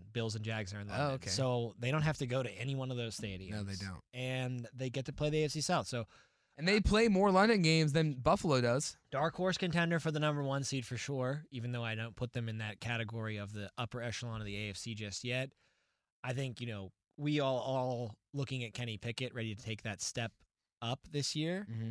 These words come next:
Speaker 1: But Trevor Lawrence is gonna take that even
Speaker 2: Oh,
Speaker 1: next
Speaker 2: yeah.
Speaker 1: step. Like, we're looking for Kenny to take the Lawrence step last year.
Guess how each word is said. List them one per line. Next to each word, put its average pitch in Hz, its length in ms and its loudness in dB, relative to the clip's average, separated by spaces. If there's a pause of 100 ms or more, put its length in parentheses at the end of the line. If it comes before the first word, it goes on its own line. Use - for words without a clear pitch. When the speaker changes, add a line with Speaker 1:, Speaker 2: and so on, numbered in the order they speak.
(800)
Speaker 1:
But 127 140 -2
Trevor 143 320 2
Lawrence 127 400 -4
is 107 60 -8
gonna 107 180 -10
take 104 220 -10
that 101 220 -10
even 101 280 -12
Speaker 2:
Oh, 104 160 -4
Speaker 1:
next 95 80 -4
Speaker 2:
yeah. 90 100 -6
Speaker 1:
step. 80 260 -8
Like, 127 220 -6
we're 170 140 2
looking 220 320 2
for 160 120 -2
Kenny 151 300 2
to 120 120 -4
take 123 200 -4
the 113 100 -8
Lawrence 110 360 -4
step 101 260 -6
last 95 380 -8
year. 87 260 -14